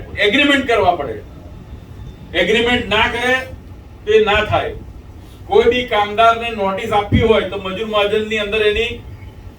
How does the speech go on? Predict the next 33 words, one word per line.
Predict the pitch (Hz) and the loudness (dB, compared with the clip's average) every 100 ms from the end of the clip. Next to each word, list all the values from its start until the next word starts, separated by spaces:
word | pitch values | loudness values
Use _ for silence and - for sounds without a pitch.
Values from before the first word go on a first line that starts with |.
| - | -6
ફરિયાદ | 185 190 233 226 | -2 2 4 8
આવે, | 226 226 | 6 6
મજૂર | 196 220 | 0 -2
મહાજનના | 214 208 220 220 | -2 -2 -2 -2
પ્રતિનિધિઓ | 214 - 208 214 214 226 | -2 -2 -4 -6 0 0
મિલમાં | 208 196 196 214 | 2 0 -2 -2
પહોંચી | - 190 190 247 - - - - - - - | -4 -6 -4 -4 -4 -8 -10 -12 -12 -12 -2
ને | 208 | 0
કામદારને | 196 190 196 214 214 | 2 0 2 2 2
સાચી | 220 190 190 220 | -2 -4 -2 -2
નોટિસ | 202 196 226 | 0 0 0
આપી | 214 202 214 | 0 0 2
છે | 220 | 2
કે | 226 | 2
ખોટી | - 202 208 233 | 0 2 2 4
નોટિસ | 226 220 220 | 0 0 0
આપી | 220 226 | 0 0
છે, | 226 247 247 - - - | 0 0 -2 -8 -16 -8
એની | 185 220 | -2 0
ત્યાં | 220 226 | 4 4
મિલમાં | 214 208 233 | 4 0 0
સુનાવણી | - 214 240 233 226 214 | 0 0 0 0 2 4
થાય | 196 | 4
લેબર | 190 196 208 | 2 4 4
ઓફિસર | 180 143 - 185 | 6 2 2 -2
જોડે | 160 147 120 - - - - - - | -4 -4 -6 -10 -18 -20 -20 -18 -6
અને | 190 | -2
ખોટી | 214 - 190 220 | 0 0 -2 4
હોય | 214 226 | 6 6
તો | 226 | 4
પ-, | - 190 | -2 -2
ત્યાં | 202 | -2
આગળ | 202 | 0